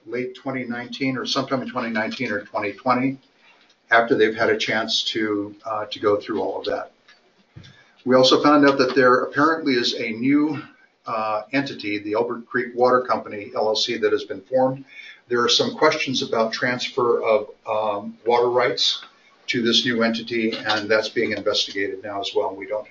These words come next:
yet, uh, completely understand how all of that works. Uh, next slide, Gary.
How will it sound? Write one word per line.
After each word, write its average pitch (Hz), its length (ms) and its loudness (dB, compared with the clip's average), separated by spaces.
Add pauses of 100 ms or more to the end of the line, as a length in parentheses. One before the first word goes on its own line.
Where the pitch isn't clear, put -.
(420)
yet, - 280 2 (140)
uh, 104 80 2
completely 110 500 -2
understand 101 540 -4
how 104 180 -2
all 104 240 0
of 104 60 -4
that 104 180 -2
works. - 440 -2 (1000)
Uh, 117 220 4
next 127 240 2
slide, 104 280 2
Gary. - 240 -2